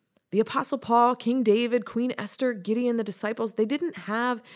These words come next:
it all figured out. They followed one step at a time. They made mistakes along the way. They knew their weaknesses all too well, and it was those weaknesses that forced them to rely on God's strength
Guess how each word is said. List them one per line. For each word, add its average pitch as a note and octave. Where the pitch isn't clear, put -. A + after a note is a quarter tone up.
it G3+
all G#3
figured G#3
out. F#3+
They G#3
followed G#3
one G3+
step F3
at F3
a F#3
time. B3
They F#3+
made A#3
mistakes -
along F3
the E3
way. -
They A3
knew A#3+
their G3
weaknesses F#3+
all G3+
too A#3
well, G3+
and F3+
it -
was G3+
those G#3
weaknesses G#3
that F3
forced -
them D#3+
to E3+
rely F3+
on F3+
God's E3+
strength C#3+